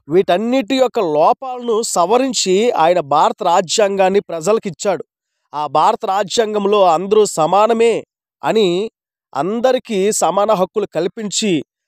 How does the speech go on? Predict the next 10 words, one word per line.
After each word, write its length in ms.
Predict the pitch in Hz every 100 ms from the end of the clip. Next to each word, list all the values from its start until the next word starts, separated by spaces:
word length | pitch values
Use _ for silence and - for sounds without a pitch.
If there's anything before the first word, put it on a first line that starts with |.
| _ -
అందరికీ 520 | 151 185 202 - 196
సమానత్వాన్ని 760 | 170 156 185 185 - 175 170
ఇచ్చాడు 320 | 156 - 185 165
ఆయన. 240 | 160 139 - _ _ _ _ _ _ _ _
ఈరోజు 400 | 165 202 240 226
నువ్వు 160 | 247 214
మీడియా 300 | 202 226 240
ముందుకు 280 | 233 220 214
వచ్చి 180 | -
మాట్లాడగలుగుతున్నావంటే, 1300 | 214 180 202 208 208 208 202 202 190 190 180 220 226